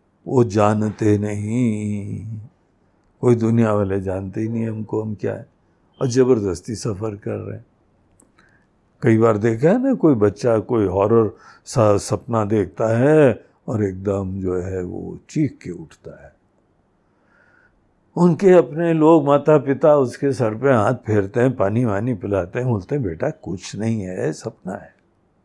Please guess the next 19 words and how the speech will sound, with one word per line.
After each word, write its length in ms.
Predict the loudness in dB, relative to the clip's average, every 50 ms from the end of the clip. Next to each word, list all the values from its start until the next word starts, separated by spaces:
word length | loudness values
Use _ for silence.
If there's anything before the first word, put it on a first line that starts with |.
| _ _ _ _ _ _ _ _ _ _ _ _ _ _ _ _ _ _ _ _ _ _ _ _ _ -6
उसी 300 | -6 -6 -2 -4 -4 -4
तरह 320 | -2 -4 -4 -2 -2 -6
से 200 | -6 -6 -6 -6
हम 280 | -6 -6 -6 -6 -6 -4
लोग 120 | -4 -4
जब 240 | -4 -6 -8 -8 -8
दुखी 340 | -12 -12 -14 _ _ -10 -8
होते 380 | -8 -8 -8 -10 -12 _ -10
हैं 300 | -6 -6 -6 -6 -8 _ _ _ _ _ _ _
तो 80 | -6 -4
भगवान 520 | -2 -2 -2 0 -2 -2 -2 -2 -4 -4
भी 80 | -4 -4
हमको 360 | -6 -6 -8 -8 -6 -4 -2
यही 160 | -2 -4 -4
समझाते 640 | -8 -14 -18 -18 -20 _ -20 -20 -20 -18 _ -10 -10
हैं, 80 | -8
"बेटा 240 | -8 -8 -6 -6 -6
कोई 400 | -6 -8 -8 -6 -6 -6 -6 -8 -12 -16
नहीं, 160 | -18 -20